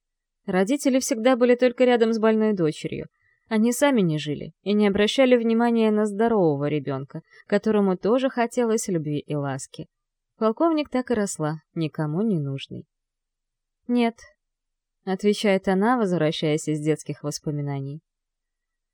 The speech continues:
"К сожалению, база занимала у меня слишком много времени, и на момент, когда на Родрика совершили удачное покушение, меня тут не было. Но, смею тебя заверить, все, кто был причастен,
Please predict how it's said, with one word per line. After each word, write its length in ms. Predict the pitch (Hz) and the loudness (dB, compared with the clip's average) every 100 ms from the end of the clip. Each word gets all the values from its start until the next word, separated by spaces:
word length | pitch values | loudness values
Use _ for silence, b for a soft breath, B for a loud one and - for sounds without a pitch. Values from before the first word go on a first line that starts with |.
| _ - | _ -6
"К 20 | |
сожалению, 540 | 294 277 320 339 311 277 | 0 4 6 6 6 6
база 300 | 285 277 269 | 6 6 4
занимала 500 | 262 262 254 247 233 | 2 2 4 4 4
у 40 | |
меня 220 | 233 226 | 2 2
слишком 440 | 226 214 240 226 208 | 2 2 2 0 2
много 280 | 208 208 | 2 2
времени, 600 | 196 214 285 247 180 160 | 2 4 4 4 2 2
и 40 | 165 | 2
на 120 | 175 | 2
момент, 400 | 185 185 226 226 | 2 2 2 0
когда 340 | - 190 190 | -2 2 2
на 160 | 202 190 | 4 4
Родрика 400 | 196 196 190 185 | 2 2 0 -2
совершили 540 | 185 190 196 - 190 | -2 -2 -4 -2 0
удачное 500 | 180 180 190 - 180 | 2 2 0 0 -4
покушение, 600 | 185 196 226 - 254 185 | -2 -4 -2 0 2 2
меня 220 | 160 170 165 | 0 0 -2
тут 200 | 175 170 | -4 -2
не 180 | 151 | -2
было. 260 | 131 135 165 _ _ _ _ _ _ - | -2 -6 -8 _ _ _ _ _ _ -2
Но, 120 | 233 | -2
смею 300 | 233 247 240 | 0 2 2
тебя 240 | 233 226 | 2 2
заверить, 500 | 226 240 277 247 160 | 4 4 4 2 2
все, 280 | - - 214 | -2 2 2
кто 240 | - - 147 | 2 -2 0
был 180 | 151 | -2
причастен, 880 | - 185 - 247 220 - 147 170 185 | -2 -6 -2 0 0 -4 -10 -10 -16